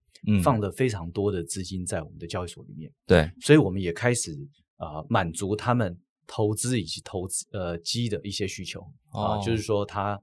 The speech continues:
Speaker 2: 呃，要定期定额啦，或者说他现货，
Speaker 1: 嗯哼。
Speaker 2: 啊，要买卖一些币，这样。
Speaker 1: 嗯哼。
Speaker 2: 我们上的币很少，目前应该只有十个左右。
Speaker 1: OK。
Speaker 2: 呃，那么整体来说，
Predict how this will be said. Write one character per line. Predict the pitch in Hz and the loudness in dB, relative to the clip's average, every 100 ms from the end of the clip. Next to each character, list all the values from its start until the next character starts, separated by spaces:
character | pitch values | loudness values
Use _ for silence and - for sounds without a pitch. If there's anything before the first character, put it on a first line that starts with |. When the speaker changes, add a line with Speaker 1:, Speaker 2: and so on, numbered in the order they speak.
| _ _ _ | _ _ _
Speaker 2:
呃， | 85 82 | -10 -6
要 | 92 | -4
定 | 101 98 | -2 -4
期 | - | -4
定 | 101 92 | -4 -4
额 | 85 | -2
啦， | 85 82 | -2 -2
或 | 85 101 | 0 0
者 | 87 | 0
说 | 90 90 | -4 -6
他 | - 98 90 | -4 -4 -2
现 | - 143 92 | 2 4 4
货， | 90 110 - _ 107 | 2 0 0 _ -2
Speaker 1:
嗯 | 101 | 2
哼。 | 104 | 4
Speaker 2:
啊， | 87 82 | 2 2
要 | 104 92 | 2 0
买 | 82 78 | -2 -4
卖 | 98 92 | -2 -2
一 | 92 | -2
些 | - 90 85 80 | -4 -2 -4 -4
币， | - 101 - _ | -6 -8 -10 _
这 | - | -6
样。 | 87 | 0
Speaker 1:
嗯 | |
哼。 | 90 | 2
Speaker 2:
我 | |
们 | 104 | 4
上 | 143 208 | 6 6
的 | 139 | 4
币 | 151 120 | 2 -2
很 | 95 90 | -2 -4
少， | 113 - - | -4 -4 -4
目 | 113 113 | -6 -4
前 | 101 | -4
应 | 98 | -2
该 | 104 | -4
只 | 101 90 | -4 -6
有 | 76 | -4
十 | - 82 85 | -4 -4 -6
个 | 95 | -6
左 | - 73 | -6 -10
右。 | 73 92 - | -8 -8 -6
Speaker 1:
OK。 | 98 95 85 85 - | -6 -2 -2 -4 -8
Speaker 2:
呃， | - 85 82 80 - _ _ _ | -4 -2 -2 -6 -12 _ _ _
那 | 127 127 | 4 6
么 | 107 98 90 90 _ _ _ | 6 6 2 -2 _ _ _
整 | - 226 | 6 6
体 | 214 117 | 6 2
来 | 92 98 | 4 2
说， | 104 127 123 | 2 2 2